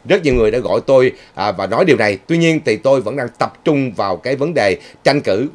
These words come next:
và chúng ta cần nhất là phải làm cho nước Mỹ vĩ đại trở lại. Đây là điều mà chúng ta đang đối diện với sự thách thức. Đó là lời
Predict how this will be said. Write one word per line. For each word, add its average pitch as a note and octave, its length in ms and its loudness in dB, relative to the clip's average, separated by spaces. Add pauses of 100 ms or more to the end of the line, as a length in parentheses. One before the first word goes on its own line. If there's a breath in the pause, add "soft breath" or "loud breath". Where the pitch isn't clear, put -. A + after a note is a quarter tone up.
và G2+ 140 -4
chúng D3 180 -8
ta B2 180 -2 (140)
cần A#2 260 2 (120)
nhất E3+ 140 2 (100)
là G#2+ 200 -4
phải A#2 180 -8
làm G2+ 200 -4
cho A2 120 -6
nước D#3 240 -2
Mỹ A#2 160 -2
vĩ A2+ 200 -2
đại - 180 -2
trở - 100 -4
lại. F#2+ 260 -2 (260 loud breath)
Đây D3 180 6
là C3+ 100 2
điều G#2+ 180 2
mà G2 120 -6
chúng C#3 100 -10
ta B2 140 0
đang A#2 180 -2
đối D3+ 160 0
diện F#2+ 200 -2
với C3+ 160 -6
sự F#2 160 -8
thách F3 160 -6
thức. G3+ 180 2 (260 soft breath)
Đó D#3 100 2
là E3+ 60 4
lời A#2 200 2